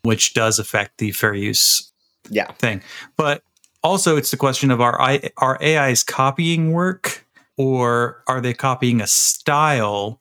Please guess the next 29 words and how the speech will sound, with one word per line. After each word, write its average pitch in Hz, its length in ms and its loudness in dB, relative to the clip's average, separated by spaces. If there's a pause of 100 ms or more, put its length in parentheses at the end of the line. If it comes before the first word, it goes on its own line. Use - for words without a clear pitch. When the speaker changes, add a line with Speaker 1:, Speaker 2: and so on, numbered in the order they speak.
(140)
Speaker 1:
And 127 140 0
if 120 80 -2
you're 123 100 -2
copying 170 460 2
a 123 40 2
style, 117 360 0
can 131 220 0
you 101 160 -2
copyright 135 640 -2
a 92 80 -6
style? - 580 -2 (540)
So 139 240 0
you 156 140 -2
could 170 140 -2
say, 165 100 -2
like, 113 180 -2
morally 127 600 2
it's - 180 -2
wrong 113 380 0
to 117 80 -2
copy, 107 680 -4 (200)
like, 117 400 2
Van 113 260 0
Gogh's 101 320 2
style. 113 760 -2 (460)
But 120 400 2
Speaker 2:
Is 131 240 2
it? 202 260 2
Speaker 1:
you, 143 160 0